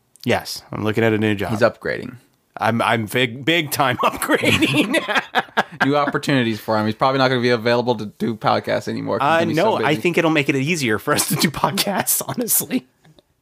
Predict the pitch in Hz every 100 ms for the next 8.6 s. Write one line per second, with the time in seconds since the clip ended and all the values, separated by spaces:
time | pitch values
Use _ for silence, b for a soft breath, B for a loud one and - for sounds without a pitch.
0 | _ _ b b b b b _ _ _
1 | - 139 143 143 151 - 147 147 - -
2 | 220 214 165 131 143 151 147 143 151 139
3 | 135 139 147 120 117 127 - - _ _
4 | _ _ _ 123 117 123 120 107 113 113
5 | - - 127 123 131 131 131 131 123 131
6 | 143 - 123 117 107 104 98 92 - -
7 | 60 50 - - 110 - - _ _ -
8 | - - - - -